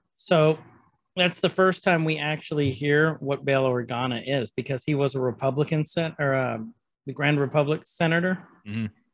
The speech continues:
Speaker 1: So now we know that's how they stayed in power, was he became an Imperial Senator.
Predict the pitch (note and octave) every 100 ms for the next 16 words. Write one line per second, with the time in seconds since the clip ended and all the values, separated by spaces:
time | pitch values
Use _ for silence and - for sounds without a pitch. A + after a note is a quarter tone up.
0 | _ _ _ _ _ _ E3 D3 D3 D3+
1 | E3 D#3 D3+ C#3 D3 E3+ - - D#3 D3+
2 | C3+ C3 - - D3 B2+ B2 A#2+ C3 A#2+
3 | G2 G#2 - C3+ B2 A#2+ C#3+ B2+ - C3+
4 | B2+ A#2+ A2 C#3+ C3 B2 A2+ - A#2 F#2+
5 | F2+ -